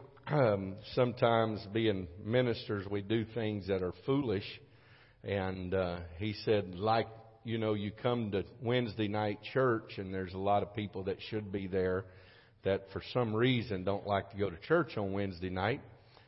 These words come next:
He said, "So you blast all those people that's faith-, faithful on Wednesday night about all those that's not there on Wednesday night." I said, "Well, I'm gonna do better on that. So I'm gonna start blasting people on Sunday morning that don't come." But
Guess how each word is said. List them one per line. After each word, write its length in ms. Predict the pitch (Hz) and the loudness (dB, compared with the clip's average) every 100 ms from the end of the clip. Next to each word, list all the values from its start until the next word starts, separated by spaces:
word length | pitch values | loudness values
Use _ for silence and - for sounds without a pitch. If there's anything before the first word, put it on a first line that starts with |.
| _ | _
He 160 | - 113 | -2 -2
said, 260 | - 117 101 | 2 2 2
"So 100 | - | -2
you 260 | 98 123 147 | -2 -2 -2
blast 640 | 104 117 123 120 - - | 2 8 10 8 6 4
all 180 | 120 117 | 4 4
those 240 | 117 113 - | 2 0 0
people 260 | 131 135 123 | 0 2 2
that's 200 | 127 - | 2 2
faith-, 380 | 151 165 - - - | 2 2 0 -10 2
faithful 400 | 160 160 - 98 | 4 4 0 -2
on 180 | 98 98 | 0 -2
Wednesday 380 | 104 101 87 98 | -2 -2 -4 -2
night 300 | 98 85 - - - - - | -2 -4 -8 -16 -20 -20 -10
about 300 | 98 107 107 | 4 8 10
all 240 | 117 123 | 12 12
those 240 | 120 127 120 | 10 8 8
that's 180 | 127 - | 4 6
not 360 | 143 151 - | 6 6 6
there 220 | 110 98 90 | 2 2 2
on 180 | 92 | -2
Wednesday 400 | 95 92 90 92 | 0 -2 -2 -6
night." 300 | 92 92 87 - - - - - - - | -4 -4 -6 -12 -20 -20 -20 -20 -18 -8
I 120 | 101 | -8
said, 180 | - 104 | -4 2
"Well, 140 | 127 | 2
I'm 80 | 196 | 2
gonna 160 | 135 | 0
do 120 | 113 110 | 0 0
better 400 | 98 95 87 82 | 2 2 0 -4
on 180 | 87 | -6
that. 240 | 87 80 - - | -6 -6 -6 -12
So 80 | 98 | -6
I'm 180 | 92 110 | -4 -4
gonna 120 | 101 | -6
start 440 | - 98 92 92 92 | -4 -2 -2 -2 4
blasting 480 | 107 101 - 92 | 6 4 2 -6
people 320 | 87 107 98 92 | -4 -4 -4 -4
on 180 | 90 87 | -4 -6
Sunday 400 | - 107 90 87 | -4 -2 0 0
morning 440 | 92 98 107 90 85 | 0 0 0 0 -4
that 180 | 85 87 | -8 -6
don't 240 | 90 85 | -8 -8
come." 280 | 90 85 85 | -8 -8 -8
But 160 | 80 | -10